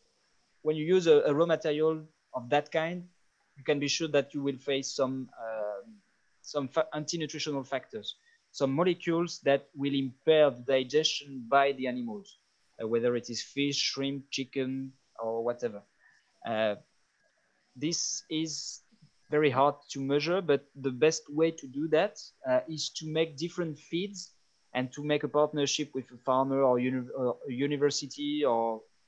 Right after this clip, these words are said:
somebody that has the animal you want to feed with this raw material, and to make, for example, four or five different feeds in which you put two percent, five percent, seven point five percent,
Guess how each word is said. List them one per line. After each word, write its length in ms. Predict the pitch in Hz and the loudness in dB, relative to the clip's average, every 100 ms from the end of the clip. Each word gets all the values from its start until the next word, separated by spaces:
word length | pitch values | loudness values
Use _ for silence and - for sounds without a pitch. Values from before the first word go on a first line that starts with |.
| _ _ | _ _
somebody 400 | - 156 143 156 | -4 0 0 2
that 220 | 135 - | 0 2
has 280 | 151 139 - _ _ - | -4 -4 -12 _ _ -2
the 100 | 139 | 0
animal 280 | 156 156 160 | 0 0 0
you 120 | 135 | 0
want 200 | 147 147 | -2 -4
to 80 | 135 | -10
feed 300 | - 180 139 | -4 -4 -4
with 160 | 127 | -8
this 240 | 139 139 139 | -8 -6 -4
raw 80 | 135 | -2
material, 500 | 123 131 127 151 165 _ _ _ - | -2 -4 -2 -4 -6 _ _ _ -8
and 140 | 135 135 | -6 -4
to 100 | 160 | 2
make, 260 | 156 156 151 | 2 2 -2
for 100 | 139 | -2
example, 500 | 135 139 143 151 147 _ _ _ _ _ _ _ _ _ - | -2 -6 -4 -6 -6 _ _ _ _ _ _ _ _ _ -16
four 360 | - 139 139 | 0 4 4
or 100 | 113 | 0
five 380 | - 139 131 127 | 0 2 2 2
different 360 | 151 156 180 160 | -8 -6 -6 -8
feeds 500 | - 170 175 160 - _ - | -6 -2 -2 -6 -16 _ -8
in 140 | 135 | -2
which 360 | 139 156 - - | -2 0 -2 -2
you 80 | 143 | -6
put 300 | - 156 - - _ _ _ _ _ _ _ _ - | -6 -8 -8 -20 _ _ _ _ _ _ _ _ -10
two 120 | 165 | -2
percent, 460 | 170 160 160 156 - _ | 0 0 -2 -8 -12 _
five 340 | _ 151 151 151 | _ 2 4 2
percent, 380 | 156 - 139 135 _ _ | -6 -4 -8 -8 _ _
seven 340 | - 147 151 | -2 0 0
point 240 | 151 151 143 | 0 -2 2
five 220 | 151 147 | 0 0
percent, 400 | 156 - 139 | -4 -4 -6